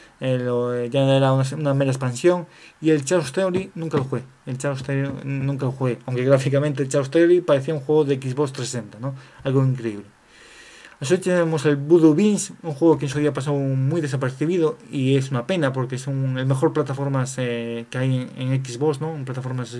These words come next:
exclusivo, en tres dimensiones, muy, muy divertido, muy original,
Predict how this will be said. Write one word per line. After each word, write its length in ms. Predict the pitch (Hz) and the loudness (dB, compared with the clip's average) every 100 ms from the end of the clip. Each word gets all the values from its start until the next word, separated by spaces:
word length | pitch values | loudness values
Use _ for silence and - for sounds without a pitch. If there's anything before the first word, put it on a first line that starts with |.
| 135 | -10
exclusivo, 640 | - 135 135 127 - 185 165 | -6 -6 -6 -8 -4 0 0
en 80 | 151 | 0
tres 160 | 143 | -4
dimensiones, 640 | 131 131 127 175 180 170 135 - - - | -2 -2 0 -2 -2 -4 -8 -18 -20 -8
muy, 100 | 170 | -4
muy 220 | 160 160 | 0 2
divertido, 500 | 147 135 135 151 151 | 2 0 -2 -2 -2
muy 260 | 143 160 180 | -2 -4 -2
original, 520 | 156 135 151 165 147 | -2 -2 -2 -2 -4